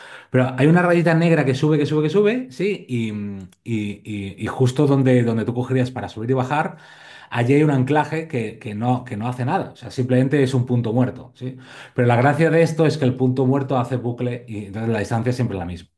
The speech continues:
¿sí? Entonces la, la, la distancia siempre es la misma y nunca te, te sobra cable. Entonces sí que es verdad que para poder hacer una polea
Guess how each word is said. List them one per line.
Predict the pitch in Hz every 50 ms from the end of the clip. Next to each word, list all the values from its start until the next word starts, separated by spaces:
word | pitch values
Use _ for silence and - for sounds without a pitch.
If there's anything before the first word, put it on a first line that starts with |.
| _ _ _
¿sí? | - 117
Entonces | 117 104 92 92 95 95
la, | 95 90
la, | - 101 98 90 85 92
la | 98 95
distancia | 95 95 120 113 110 117
siempre | 117 123 123 117 117
es | 123
la | 123
misma | 135 135 127 151 156 156 156 - - - - - - -
y | - 120 123
nunca | 123 127 127 127 135 131
te, | 123 127 117 110 107 101 95 92 90 87 85 85 - _ _ -
te | 113 104 92
sobra | - - 104 104 104 92
cable. | - - 76 - - - _
Entonces | - 90 - 87 82 104 101
sí | - 127
que | 123
es | - 104
verdad | 117 104 120 123 123
que | - 110 87
para | - 101 101 98
poder | - 104 101 107 110
hacer | 110 - 127 117
una | 110 110 110 107 -
polea | 110 110 117 120 113 92 82 - -